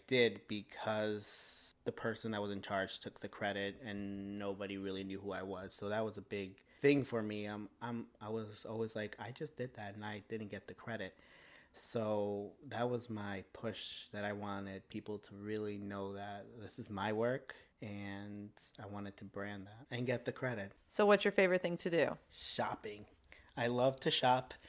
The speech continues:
Speaker 1: I love to go buy new things. Even my wholesalers look at me like, "What are you here to buy now?" It's just, I love to go shopping and buy things. And most people are like, "You're just wasting your money." I'm like, "No,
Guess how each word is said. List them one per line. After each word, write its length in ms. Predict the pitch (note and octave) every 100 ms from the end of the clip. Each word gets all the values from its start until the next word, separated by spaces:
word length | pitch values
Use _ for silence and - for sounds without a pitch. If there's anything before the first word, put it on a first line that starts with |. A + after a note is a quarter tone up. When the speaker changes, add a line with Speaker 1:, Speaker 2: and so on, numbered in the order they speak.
| - - -
Speaker 1:
I 40 |
love 220 | B2 C3
to 60 | C#3+
go 120 | C3+
buy 200 | C3 C3+
new 160 | C3+ C3
things. 580 | C3 A#2+ A2 A2+ A2+ - - - - -
Even 180 | B2 C3
my 100 | C3
wholesalers 720 | B2+ A#2+ A#2+ A2+ A#2 A2+ A2
look 140 | A2+
at 100 | A2+ A2
me 80 |
like, 180 | A2+ A2+
"What 140 | A#2+ C3
are 40 |
you 60 | C3+
here 160 | B2+
to 80 | B2
buy 240 | A2+ A2 G#2+
now?" 280 | G2+ G2+ G#2+ A2+ -
It's 160 | A2
just, 140 | A#2 -
I 120 | B2+
love 580 | A#2+ A#2+ B2 A#2+ A#2+ A#2+ -
to 100 | B2
go 200 | A#2+ A2+
shopping 760 | - A#2+ A#2 - A2+ A2+ A#2
and 220 | B2 G#2
buy 260 | G#2 A2 A2 G#2
things. 340 | A2+ G#2+ G#2 G2+ - A#2 B2 C#3 _ -
And 160 | A#2
most 160 | A#2+ B2
people 80 | C3+
are 80 | B2
like, 60 | A#2+
"You're 100 | D#3
just 220 | E3+ C#3+
wasting 260 | C#3+ C#3 C#3+
your 60 |
money." 140 | C#3+ E3+
I'm 60 |
like, 140 | C#3+ B2
"No, 400 | C3 G#3 A3+